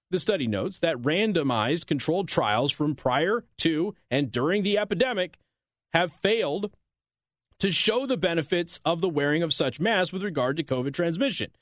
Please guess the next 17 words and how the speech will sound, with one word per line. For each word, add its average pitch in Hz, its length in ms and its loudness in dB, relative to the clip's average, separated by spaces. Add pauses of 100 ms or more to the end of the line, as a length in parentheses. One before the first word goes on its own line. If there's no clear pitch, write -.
(880)
One 165 160 2
of 254 80 0
the 247 80 -2
reasons 220 480 0
that 175 280 0
I've 170 300 0
sat 180 240 2
here 196 160 2
on 175 140 0
this 190 160 0
show 156 400 0
the 160 100 2
entire 143 360 0
pandemic, 185 440 0
I've 113 80 -4
simply 175 260 -2
said, 196 360 -2